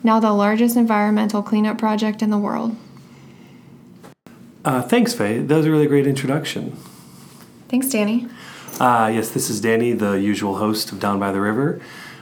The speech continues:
Speaker 2: Uh, last episode, you may recall, we worked with a group of students from University of Bothell, um, doing different stories. And this episode, we've given the reins over to Faye for her to do the whole episode. Faye, what do you have in store for us?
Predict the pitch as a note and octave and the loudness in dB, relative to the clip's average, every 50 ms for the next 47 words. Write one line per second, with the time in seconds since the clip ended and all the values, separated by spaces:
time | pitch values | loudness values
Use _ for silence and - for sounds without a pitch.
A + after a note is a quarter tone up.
0 | - - - A2 G#2 G2+ G2+ A2 B2 C3+ C3+ C3 C3+ - C#3 A2+ - A#2+ - - | -14 -8 -6 -4 -2 -2 0 2 2 2 2 0 0 -2 -2 0 0 -2 0 2
1 | C3 B2 A#2+ A2+ G#2+ G#2+ G#2+ G#2+ G#2 G2+ F#2+ - - - G#2+ G#2 G#2 G2+ F#2+ G2 | 2 2 2 2 2 2 2 2 0 0 -2 -4 -2 -2 0 0 0 0 0 0
2 | G2 F#2+ F2+ G2+ F#2+ F#2+ - - - G2 - G2 F2+ - G2+ G2 F#2 - - A2 | -2 -2 -2 -2 -4 -4 -4 -8 -14 -12 -10 -10 -6 -4 -4 -4 -4 -6 -8 -8
3 | G#2 F#2+ F#2+ F#2+ F#2+ - - - - G#2 G2 G2 F#2 - - - - F#2+ F#2+ F#2 | -6 -6 -8 -8 -8 -10 -8 -4 -4 -2 -2 -2 -4 -6 -8 -10 -8 -8 -6 -6
4 | F2+ F2 F2+ - - - - - - - - - - - - - - G#2+ G2 G2 | -6 -8 -8 -12 -16 -18 -18 -18 -18 -20 -20 -20 -20 -20 -12 -6 -2 -2 0 0
5 | G2 F#2+ - A2 F#2+ E2 - F#2+ F#2+ F#2+ - - G2+ F#2+ F2+ F#2 F#2 - - - | -2 -2 -2 -2 -4 -2 -2 -2 -2 -2 -2 -2 -2 -2 -2 -4 -6 -8 -12 -20
6 | - - - G2+ - - - - - - G#2 A2 G#2 F#2+ F#2+ - - - G2+ - | -16 -10 -6 -6 -4 -4 -6 -6 -8 -6 -4 -4 -4 -4 -4 -6 -6 -6 -6 -6
7 | - - B2+ B2+ C3 C3+ C#3 C#3 C3+ - - - G2 A#2+ G#2+ G#2 G#2 A#2 B2+ B2 | -4 -4 -2 -2 0 -2 -2 -4 -4 -6 -8 -8 -8 -6 -4 -4 -2 -2 -2 0
8 | D3+ C#3 - D3 C#3 - D3+ C#3+ C#3+ C#3 C#3 - - - - - C3 A#2 A2+ C3+ | -2 -2 -2 -2 -2 0 0 0 0 0 -2 -4 -8 -10 -4 0 2 2 4 4
9 | B2 B2+ B2 A#2 A2+ A2 G#2 G2 G#2 G2+ G#2 G#2 G2 G#2+ G2+ F#2+ G2 G2 - - | 4 4 4 2 2 2 2 2 2 2 2 2 0 0 0 -2 -2 -4 -6 -8
10 | - - - G#2+ G#2 G#2+ A#2 A#2 - A#2 F#2+ G2+ G2+ G2+ - G#2 G#2 G2 F#2+ F#2+ | -10 -6 -4 -2 -2 -2 -4 -4 -4 -4 -2 -2 -2 -2 -2 -2 -2 -2 -2 -2
11 | G2 G2 G2 F#2+ - A2+ - - E3 F3 F#3 F#3 F#3 - - - - - - - | -2 -2 -2 -2 -4 -6 -4 -2 -2 -2 -2 -4 -6 -10 -14 -20 -20 -20 -20 -20
12 | - - - D#3+ D3 C3+ B2+ C3 D3+ D#3+ C#3+ C#3+ C#3+ C3 C3 B2+ - - C#3 D3 | -12 -4 -2 0 2 2 2 4 2 2 2 2 2 0 0 -2 -2 -2 -2 -2
13 | D3 - - C#3 - - C#3 C#3+ - - - | -2 -4 -6 -8 -8 -8 -10 -10 -12 -14 -14